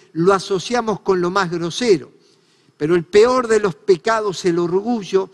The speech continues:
el no hacer caso y no sujetarse a la palabra de Dios, nos termina desviando del plan y propósito de Dios. Por eso, este hombre del camino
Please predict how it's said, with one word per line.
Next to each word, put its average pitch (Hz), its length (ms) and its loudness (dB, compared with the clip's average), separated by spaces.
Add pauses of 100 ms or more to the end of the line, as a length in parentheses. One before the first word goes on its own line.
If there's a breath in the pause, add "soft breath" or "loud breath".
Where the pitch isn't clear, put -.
(220 soft breath)
el 185 200 2
no 220 100 0
hacer 202 380 -2
caso 226 340 -2
y 202 60 -8
no 208 160 -6
sujetarse 202 1000 -4 (220 soft breath)
a 165 120 0
la 180 160 0
palabra 208 380 0
de 170 160 2
Dios, 226 360 0 (340 soft breath)
nos 185 360 0
termina 254 680 0
desviando 220 880 2 (220 soft breath)
del 170 420 2
plan 254 460 -2 (220)
y 180 120 -2
propósito 190 1080 -2 (320 soft breath)
de 143 280 2
Dios. 135 420 -2 (640 soft breath)
Por 294 160 2
eso, - 680 0
este 226 440 2
hombre 220 500 2
del 151 300 0
camino 147 600 -2